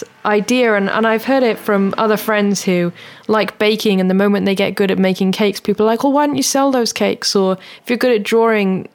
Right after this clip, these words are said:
then people are like, "Oh, why don't you put this art up and sell it on Etsy?" And those things are obviously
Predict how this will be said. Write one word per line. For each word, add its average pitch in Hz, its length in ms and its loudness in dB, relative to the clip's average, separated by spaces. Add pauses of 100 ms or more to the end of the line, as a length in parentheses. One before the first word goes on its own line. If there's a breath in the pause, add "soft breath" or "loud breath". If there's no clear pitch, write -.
(120)
then 202 260 2
people 208 300 0
are 202 80 2
like, 196 220 0 (100)
"Oh, 254 180 4
why 240 200 2
don't 240 80 0
you 233 240 -2
put - 260 -4
this 233 180 0
art 226 300 0
up 190 260 -2
and 196 300 2
sell 208 240 0
it 196 60 0
on 196 100 0
Etsy?" 190 520 -2 (720 loud breath)
And 247 160 2
those 254 200 0
things 240 240 0
are 208 100 2
obviously 196 580 -2